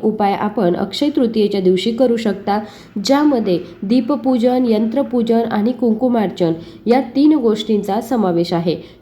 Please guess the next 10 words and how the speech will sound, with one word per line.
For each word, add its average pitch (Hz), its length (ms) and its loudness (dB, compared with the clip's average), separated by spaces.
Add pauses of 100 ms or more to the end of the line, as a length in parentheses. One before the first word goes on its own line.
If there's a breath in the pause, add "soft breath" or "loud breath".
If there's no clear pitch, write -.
हे 277 100 4
उपाय 214 560 0
अक्षय 226 340 0
तृतीयेच्या 220 540 0
दिवशी 202 260 0
केले 226 420 2
तर 214 120 0
नक्कीच 226 460 0
वर्षभर 240 560 0
घरामध्ये 226 500 0